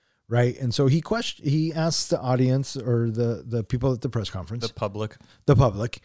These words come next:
Speaker 1: And it all, all it takes is, uh, for the police officers, officers to say, "No dead cops," which I agree with a hundred percent. And,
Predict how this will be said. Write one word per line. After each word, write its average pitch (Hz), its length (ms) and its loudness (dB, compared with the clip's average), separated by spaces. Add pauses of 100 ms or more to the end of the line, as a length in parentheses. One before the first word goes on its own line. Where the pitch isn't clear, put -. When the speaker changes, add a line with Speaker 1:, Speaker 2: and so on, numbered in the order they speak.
(200)
Speaker 1:
And 117 480 4 (380)
it 131 120 8
all, 139 180 6
all 165 280 6
it 170 140 2
takes 143 320 4
is, 117 340 0
uh, 107 240 -4
for 123 160 -2
the 104 80 -2
police 123 260 0
officers, 104 540 -4 (320)
officers 104 520 -4
to 98 100 -6
say, 92 240 -2 (260)
"No 185 200 2
dead 165 200 2
cops," - 400 -4 (480)
which 147 240 6
I 147 80 6
agree 143 260 6
with 135 140 6
a 131 80 4
hundred 123 240 4
percent. 107 480 -4
And, 131 480 2